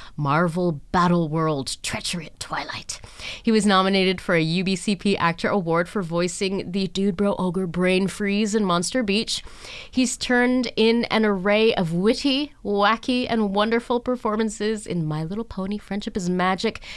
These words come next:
Ninjago, and Beyblade. And earlier this year, Bill went viral. Like, I mean on social media, not, like, with any kind of virus. I don't know, I just, I just, I feel like that's important to point out.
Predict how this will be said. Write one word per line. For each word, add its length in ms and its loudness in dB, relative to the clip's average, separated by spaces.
Ninjago, 840 4
and 480 0
Beyblade. 540 -2
And 500 2
earlier 540 4
this 320 0
year, 400 2
Bill 320 6
went 280 2
viral. 680 2
Like, 140 -2
I 80 2
mean 160 2
on 100 0
social 360 -6
media, 540 -8
not, 220 -6
like, 160 -8
with 160 -10
any 160 -8
kind 180 -10
of 80 -12
virus. 520 -10
I 60 -2
don't 80 2
know, 60 4
I 180 2
just, 260 -8
I 60 -12
just, 260 -10
I 40 -6
feel 180 2
like 120 0
that's 180 -2
important 340 -2
to 20 -18
point 140 -2
out. 180 -10